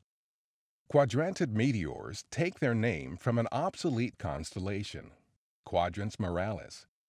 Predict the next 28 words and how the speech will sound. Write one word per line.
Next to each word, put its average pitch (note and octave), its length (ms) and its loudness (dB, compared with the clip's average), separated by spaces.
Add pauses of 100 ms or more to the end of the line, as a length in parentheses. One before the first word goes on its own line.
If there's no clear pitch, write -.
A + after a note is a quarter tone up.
(120)
found C3+ 340 2
in B2 140 6
early G#2 260 2
nineteenth C#3 640 0
century F#2 380 -2
star A#2+ 400 2
atlases A2+ 640 -4
between A2 440 0
Draco, A2 720 -4 (200)
Hercules, D2 760 -4 (300)
and A#2+ 240 0
Bootes. - 920 0 (440)
It A2+ 120 2
was A2 220 0
removed G2+ 420 2
along G2+ 320 2
with E2 140 0
a D#2+ 40 -2
few A#2 240 0
other C3+ 260 2
constellations E2+ 1080 -4
from G#2 220 -2
crowded A#2+ 460 -2
sky B2 280 0
maps - 380 -6
in G#2+ 100 2
nineteen E2+ 440 -2
twenty-two F#2 720 -4